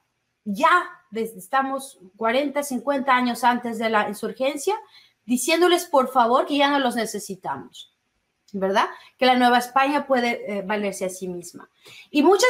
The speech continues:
veces cuando vemos solamente esto, vemos solamente Nueva España, vemos solamente México,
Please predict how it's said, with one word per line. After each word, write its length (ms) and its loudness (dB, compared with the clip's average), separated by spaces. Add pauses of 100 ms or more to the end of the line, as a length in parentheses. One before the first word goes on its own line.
veces 260 4
cuando 260 4
vemos 280 4
solamente 640 2
esto, 220 -4
vemos 260 -2
solamente 560 -2
Nueva 220 0
España, 420 -4
vemos 240 -4
solamente 580 -2
México, 460 -6